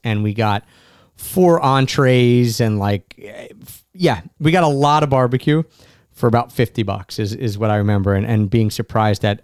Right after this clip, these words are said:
how cheap it was. Um, one of the things to note about Costa Rica, and especially about Tamarindo going out to eat,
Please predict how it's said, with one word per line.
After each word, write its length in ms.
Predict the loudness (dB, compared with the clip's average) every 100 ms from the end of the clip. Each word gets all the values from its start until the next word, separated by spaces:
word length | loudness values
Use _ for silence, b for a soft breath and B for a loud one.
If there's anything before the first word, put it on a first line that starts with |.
| _
how 240 | -4 -2
cheap 320 | -2 -4 -2
it 120 | -2 0
was. 320 | 0 0 -6 B B B B _
Um, 400 | 0 2 0 -2 -6 _ _ -12
one 280 | -2 2 2
of 60 |
the 80 | 2
things 220 | 2 -2
to 100 | 0
note 220 | 2 2 2
about 340 | 0 0 -2 _ 0
Costa 300 | 0 2 2
Rica, 460 | 2 2 0 0
and 120 | 0 -2
especially 320 | 0 -2 0
about 180 | -2 0
Tamarindo 500 | 0 2 2 2 2
going 280 | 2 2
out 140 | 0 -4
to 140 | -2
eat, 300 | 0 0 -2